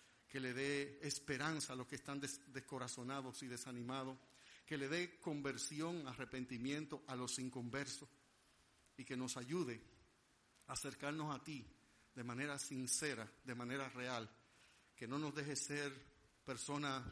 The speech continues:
sin vida de ti, muerto. Danos la luz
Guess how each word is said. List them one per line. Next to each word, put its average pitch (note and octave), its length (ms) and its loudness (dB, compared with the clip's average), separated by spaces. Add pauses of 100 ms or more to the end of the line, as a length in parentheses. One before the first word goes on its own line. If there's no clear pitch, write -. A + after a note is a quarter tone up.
(380)
sin C3+ 420 4
vida D#3 280 2
de A#2+ 140 -2
ti, C#3 460 -6
muerto. D#3+ 560 2 (880)
Danos C#3 520 2 (100)
la B2 160 0
luz F3 400 2